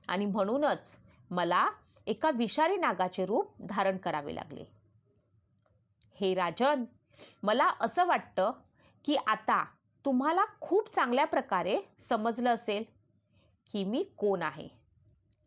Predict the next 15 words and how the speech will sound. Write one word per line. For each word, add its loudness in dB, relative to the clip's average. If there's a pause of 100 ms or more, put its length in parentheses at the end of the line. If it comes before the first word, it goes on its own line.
(120)
आणि -4
तुमच्या 0 (380)
नगरीमध्ये 0 (320)
कशासाठी 2
आलो 4
आहे. 0 (1120)
आणि 0
तुम्हाला 2 (380)
हे 4
सुद्धा 2
समजलं 2
असेल 0 (600)
की -2 (200)
वेळ, 4 (440)
ठिकाण 0